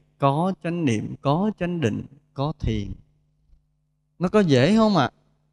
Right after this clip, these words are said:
Đâu có gì đâu mà khó. Không có gì khó hết á.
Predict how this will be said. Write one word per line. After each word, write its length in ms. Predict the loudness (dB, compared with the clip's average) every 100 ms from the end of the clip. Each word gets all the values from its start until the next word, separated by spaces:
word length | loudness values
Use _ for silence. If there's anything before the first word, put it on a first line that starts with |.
| _ _ _ _ _ -2
Đâu 220 | 0 2
có 80 | 0
gì 200 | 0 0
đâu 160 | 0
mà 160 | 0 -2
khó. 480 | -4 -4 -2 -4 -6 _ _ _ _ _ _ -2
Không 120 | 2
có 60 |
gì 220 | 4 2 2
khó 280 | 0 2
hết 140 | 2 2
á. 120 | 0